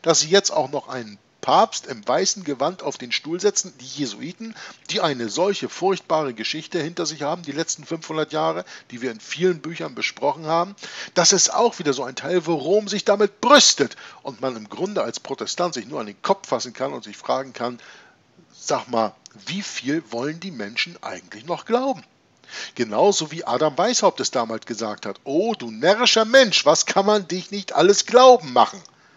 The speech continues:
Ja, in vierzehnhundertneunundfünfzig konnte man den Leuten als offizielles Dogma sogar das Fegefeuer aufdoktrinieren.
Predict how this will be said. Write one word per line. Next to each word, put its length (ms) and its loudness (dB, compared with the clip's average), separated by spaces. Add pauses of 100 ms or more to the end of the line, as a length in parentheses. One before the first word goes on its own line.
(120)
Ja, 180 6 (300)
in 160 4
vierzehnhundertneunundfünfzig 1080 4
konnte 280 0
man 160 2
den 120 -2
Leuten 380 2
als 220 0
offizielles 520 0
Dogma 340 0
sogar 260 4
das 160 2
Fegefeuer 720 4
aufdoktrinieren. 1300 -4